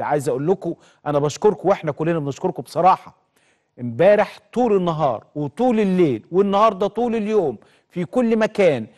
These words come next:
ناس، مش اللي بيدخلوا بس، مش عايز أقول لكم أنا لو كنت أقعد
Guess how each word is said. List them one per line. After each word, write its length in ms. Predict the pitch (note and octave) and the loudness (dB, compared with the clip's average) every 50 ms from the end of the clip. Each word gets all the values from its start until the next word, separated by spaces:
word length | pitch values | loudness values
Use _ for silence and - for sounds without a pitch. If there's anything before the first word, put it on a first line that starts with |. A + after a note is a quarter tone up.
| _ _ _ _ | _ _ _ _
ناس، 340 | - F#3 A#3 A3 - - - _ - | -4 0 0 0 0 -4 -16 _ -10
مش 400 | E3+ D3 D3 D#3+ E3 F#3+ F#3 - | -8 -8 -6 -4 -2 -2 -2 -2
اللي 100 | F3+ E3+ | -2 0
بيدخلوا 340 | D#3+ D#3+ - - G3 F#3+ F3+ | 0 -2 0 0 2 2 4
بس، 280 | E3+ F#3 E3+ - - C#3 | 4 2 2 0 -4 -12
مش 140 | C3+ - | -8 -4
عايز 200 | D3 F3+ G3+ E3 | -2 -2 0 0
أقول 160 | F#3 D#3 F3 G3 | 0 -2 0 0
لكم 180 | G#3 - F3 - | -2 -2 -2 -4
أنا 160 | D#3+ F3+ F#3 F3+ | -2 -2 0 0
لو 140 | E3+ D3 | -2 -2
كنت 260 | - - G3+ - - G3+ | -2 -2 -4 -2 2 2
أقعد 240 | G3 G3 F#3+ G3 | 2 4 2 0